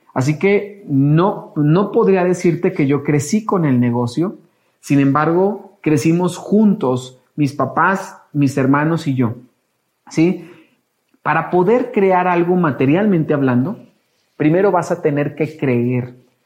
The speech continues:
Hay que creer para poder crear.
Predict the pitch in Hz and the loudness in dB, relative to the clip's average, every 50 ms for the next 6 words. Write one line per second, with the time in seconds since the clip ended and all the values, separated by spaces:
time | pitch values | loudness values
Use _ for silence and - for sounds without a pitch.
0 | _ - - - 180 180 - - 185 175 180 - 160 143 135 147 170 202 214 208 | _ -8 -4 -4 -4 -2 0 0 0 0 0 0 2 4 4 6 4 4 2 2
1 | 214 - 175 151 135 123 - 127 123 127 139 143 143 - - 139 127 123 123 117 | 0 -2 -2 -2 -2 -2 -2 0 2 2 2 0 -2 -4 -2 -2 0 0 0 0
2 | 113 113 - - - | -2 -4 -8 -14 -20